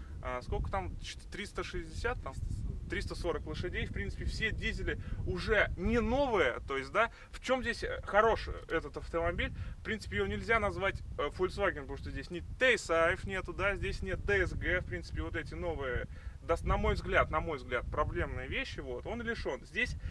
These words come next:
Speaker 1: стоит доработанная старая техника, да, то есть восьмиступенчатый, э, автомат. В базе у нас, э, стоит Торсон, то есть один из самых современных и надежных систем полного привода, безотказных. То есть это у нас и по Audi они доказали свою долговечность, и в принципе и здесь.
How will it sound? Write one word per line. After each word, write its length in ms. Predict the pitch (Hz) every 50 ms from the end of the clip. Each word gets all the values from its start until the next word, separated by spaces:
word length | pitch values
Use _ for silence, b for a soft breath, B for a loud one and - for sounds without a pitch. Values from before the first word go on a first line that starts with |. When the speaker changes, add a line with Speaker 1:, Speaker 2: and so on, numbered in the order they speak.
| B B -
Speaker 1:
стоит 300 | - - 170 190 202 151
доработанная 800 | 156 175 170 170 165 202 269 294 - 247 202 180 156 135 127 135
старая 460 | - - - - 190 170 147 143 139 139
техника, 560 | - - 240 285 269 240 208 175 - 139 127
да, 180 | 131 151 180
то 180 | 202 - - 147
есть 200 | 139 135 - -
восьмиступенчатый, 840 | 160 170 - 196 180 - - 180 - 190 180 170 - - - 139 131
э, 380 | 127 131 127 113 113 113 107 113
автомат. 460 | 240 - - 247 175 202 254 302 - - B B B B B
В 180 | B 151 147 147
базе 440 | - 220 226 190 147 135 123 110 - - -
у 80 | 139
нас, 340 | 151 165 156 131 - - - -
э, 880 | - - 135 135 131 131 127 127 123 123 123 123 120 120 117 117 - - - - -
стоит 340 | - - - 151 156 151 - -
Торсон, 420 | 247 262 - - - 156 123 113 - B B B B B B B -
то 100 | - 143
есть 160 | 131 127 -
один 260 | 147 143 165 170 170
из 80 | 170 160
самых 280 | - 190 165 147 135 -
современных 580 | - 151 160 165 170 170 160 147 131 127 -
и 20 | 147
надежных 560 | 151 156 156 160 170 151 131 135 127 - -
систем 380 | - 151 - - 147 147 139
полного 320 | - 147 143 139 139 135 139
привода, 360 | - - 214 226 208 147 135
безотказных. 640 | 127 135 135 147 151 - - 156 143 135 120 120 117 -
То 120 | - 127
есть 200 | 120 117 - -
это 160 | 127 - 131
у 40 | 127
нас 160 | 127 127 - -
и 20 |
по 120 | 113 - 160
Audi 340 | 185 226 247 247 226 180 190
они 160 | 180 175 170
доказали 380 | 160 156 160 160 160 165 156
свою 180 | 143 - 156 139
долговечность, 640 | 147 147 147 156 156 156 151 143 - 139 127 - -
и 80 | 127
в 40 | 120
принципе 360 | - 139 135 127 - - 143
и 40 | 143
здесь. 260 | 151 151 156 139 -